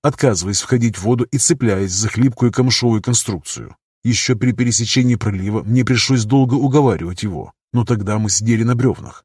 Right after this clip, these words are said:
Сейчас предстояло находиться в воде, гребя ногами. Почти час я потратил на то, чтобы убедить неандертальца.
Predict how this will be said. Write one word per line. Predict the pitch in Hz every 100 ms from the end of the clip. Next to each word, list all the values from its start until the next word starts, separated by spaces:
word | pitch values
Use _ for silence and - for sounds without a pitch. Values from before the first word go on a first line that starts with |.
| _
Сейчас | - 117 - 92 95
предстояло | - 113 - 113 110
находиться | 110 101 120 120 - 123
в | 104
воде, | 123 127 80 - _
гребя | 113 143 127 101
ногами. | 110 107 73 - - _ _ -
Почти | 123 - 147
час | 135 - 117 -
я | 113
потратил | 95 90 123 110
на | 110 101
то, | 131
чтобы | 117 127 123
убедить | 151 131 131 127 -
неандертальца. | 107 104 113 101 73 - 67